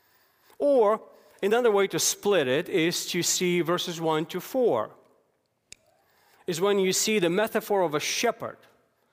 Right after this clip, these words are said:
A great shepherd is caring for the sheep, and then in verse five, the metaphor shifts, because now sheep do not sit at the table no more, drinking, sipping wine. It is the guests. So then at,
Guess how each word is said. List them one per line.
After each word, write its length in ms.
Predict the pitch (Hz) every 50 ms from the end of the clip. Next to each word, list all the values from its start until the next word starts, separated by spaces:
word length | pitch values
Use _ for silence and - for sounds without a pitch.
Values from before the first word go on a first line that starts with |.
| _ _ _ _ _ _ _ _ _ _
A 120 | - 170 160
great 280 | 160 190 220 254 208
shepherd 400 | - - - 226 214 220 214 202
is 140 | 185 175 -
caring 260 | - 202 202 196 190
for 180 | 180 - 196 185
the 100 | 160 147
sheep, 400 | 143 - - - 202 202 180 -
and 180 | 175 160 156 143
then 240 | 208 214 208 208
in 160 | 190 175 175 156
verse 260 | 175 202 190 - -
five, 480 | - - - 254 233 220 214 208 202 - - - - -
the 80 | 175
metaphor 540 | 175 196 226 240 - 226 - - 214 208 190
shifts, 640 | - - - - 277 202 - - - - - - - - _ _ - - - - - -
because 300 | 180 180 190 196 160 165
now 480 | 196 226 254 233 214 190 180 180 185 - - - -
sheep 400 | - - - 220 220 214 165 156
do 120 | 156 196
not 240 | 196 196 185 180 -
sit 260 | - - - 240 -
at 140 | 190 165 -
the 80 | 165 151
table 420 | - 170 160 143 127 127 123 123
no 180 | 127 127 120 117
more, 220 | 117 120 117 120
drinking, 520 | 120 120 147 165 160 151 - - 135 127 123
sipping 500 | - - 170 151 - 143 123 123 120 147
wine. 420 | 165 151 113 95 92 92 95 113 - _ _ _ _ _ _ _ _ _ _ _ _ _ _
It 140 | 160 143 139
is 200 | 156 156 131 127
the 100 | 147 143
guests. 560 | - 208 202 143 - - - - - - - - - -
So 160 | - 185 151
then 200 | 143 175 202 214
at, 220 | 214 233 226 233